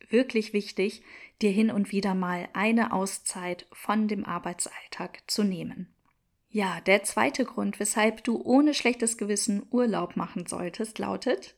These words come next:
Urlaub fördert die Leistungsfähigkeit. Ich nehme mal an, dass du auch dieses Gefühl kennst, wenn man so richtig urlaubsreif ist.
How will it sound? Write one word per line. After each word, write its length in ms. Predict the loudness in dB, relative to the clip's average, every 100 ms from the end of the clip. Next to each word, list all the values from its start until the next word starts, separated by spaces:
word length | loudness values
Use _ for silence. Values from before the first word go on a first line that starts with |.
| 0
Urlaub 460 | 2 4 2 -4 -6
fördert 580 | -2 0 0 -4 -6 -4
die 80 | 0
Leistungsfähigkeit. 1200 | 2 2 0 -6 -6 -10 -10 -10 -12 -10 -10 -12 _ _ _ _ _ _ -20 -16 -14 -14 -16 -18 -20 _ _
Ich 140 | 2 2
nehme 240 | 4 4
mal 200 | 6 6
an, 240 | 6 4 2
dass 260 | 4 2
du 120 | 2
auch 240 | 2 2 2
dieses 440 | -2 0 0 0
Gefühl 460 | -2 0 2 2 0
kennst, 640 | -2 -2 2 4 2 0
wenn 180 | 2 2
man 180 | 2 0
so 120 | -2
richtig 560 | -2 -2 -2 -6 -4 0
urlaubsreif 800 | 0 2 -2 -6 -6 -6 -6 -8
ist. 420 | -10 -6 -6 -8